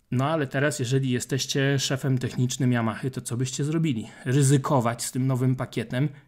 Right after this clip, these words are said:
niesprawdzonym, czy jednak wrócić do tego starego, który rozwiązuje problemy z brakiem tempa, e, na początku wyścigu i w kwalifikacjach, a to jest mega ważne.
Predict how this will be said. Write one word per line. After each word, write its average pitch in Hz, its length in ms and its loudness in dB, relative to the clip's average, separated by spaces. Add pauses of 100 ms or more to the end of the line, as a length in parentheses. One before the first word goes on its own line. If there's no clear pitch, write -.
(140)
niesprawdzonym, 131 1080 4 (720)
czy 170 200 4
jednak 131 600 2 (280)
wrócić 135 440 2
do 135 120 -2
tego 123 240 -2
starego, 120 460 -2
który 127 280 -2
rozwiązuje 120 600 0
problemy 120 540 0 (360)
z 113 100 -6
brakiem 123 460 0
tempa, 113 520 -2 (300)
e, 117 260 -4 (280)
na 139 160 2
początku 131 480 -2
wyścigu 123 540 -4
i 127 160 -2
w - 100 -16
kwalifikacjach, 135 720 0
a 127 40 -6
to - 120 -4
jest 131 160 0
mega 131 300 6
ważne. 123 400 2